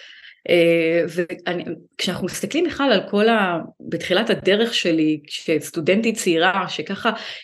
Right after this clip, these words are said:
יושבת ומדברת עם אורחים, ומנסה לשכנע אותם,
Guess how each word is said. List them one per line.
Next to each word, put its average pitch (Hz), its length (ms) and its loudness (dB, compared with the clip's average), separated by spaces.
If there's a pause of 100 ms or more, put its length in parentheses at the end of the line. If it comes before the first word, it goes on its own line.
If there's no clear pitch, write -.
יושבת 208 440 2
ומדברת 190 600 0
עם 185 140 -4
אורחים, 226 500 0
ומנסה 165 320 0
לשכנע 240 500 -2
אותם, 233 280 -2